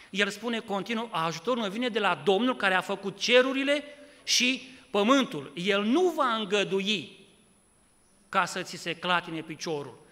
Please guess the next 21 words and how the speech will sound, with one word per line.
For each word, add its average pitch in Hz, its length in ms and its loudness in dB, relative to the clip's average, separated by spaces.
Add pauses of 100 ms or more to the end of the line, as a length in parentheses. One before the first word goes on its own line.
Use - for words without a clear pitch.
(160)
Dar 165 400 0
dacă 285 340 2
totuși, 240 640 0 (800)
ce 247 160 0
faci? 143 380 -6 (260)
Nu 190 100 -4
mai 202 180 -2
privești 190 360 -4
la 180 120 2
el? 247 240 0 (520)
Nu 226 160 2
mai 240 180 4
speri 233 360 0
în 220 80 -2
ajutorul 202 540 0
lui? 262 360 -2 (240)
Nu 233 140 2
mai 262 220 4
crezi 233 380 2
în 214 80 -2
el? 294 260 4